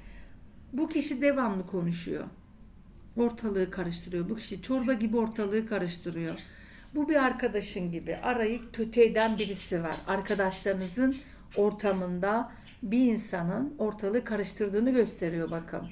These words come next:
Bu arkadaş da değilse de, aile değilse de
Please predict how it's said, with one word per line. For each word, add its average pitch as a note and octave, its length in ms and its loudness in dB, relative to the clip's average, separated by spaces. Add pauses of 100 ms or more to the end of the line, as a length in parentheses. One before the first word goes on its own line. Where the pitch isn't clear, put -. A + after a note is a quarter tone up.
(960)
Bu B3+ 220 4
arkadaş C4+ 560 4
da C4 140 0
değilse B3+ 440 2
de, F3 140 2
aile G#3+ 400 2
değilse B3 440 2
de C4+ 240 4